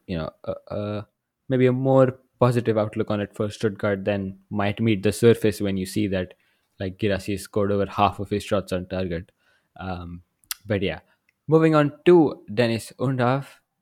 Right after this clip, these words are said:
This is a player who I really, really like, um, and I'm really high on. I first watched him at Royal Union Saint-Gilloise in, what, twenty twenty, twenty twenty-one,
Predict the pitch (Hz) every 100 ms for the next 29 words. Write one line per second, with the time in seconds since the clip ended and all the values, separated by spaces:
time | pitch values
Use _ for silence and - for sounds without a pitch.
0 | _ - 117 147 170 123 117 117 101 104
1 | 117 101 95 101 - _ - - 110 123
2 | 120 110 107 98 98 95 123 - - _
3 | _ _ _ - 101 98 95 95 87 -
4 | 90 92 92 - 101 110 110 104 104 104
5 | 110 120 _ 104 110 - - 147 143 143
6 | - - _ _ _ _ _ 117 113 -
7 | - 120 113 - 107 107 107 - 113 113
8 | - 110 110 110 - 104 101 101 104 135
9 | 151 156 147 - - - 107 107 104 104
10 | 104 101 101 101 95 - - 107 104 98
11 | 117 127 135 127 110 110 110 104 101 127
12 | 147 165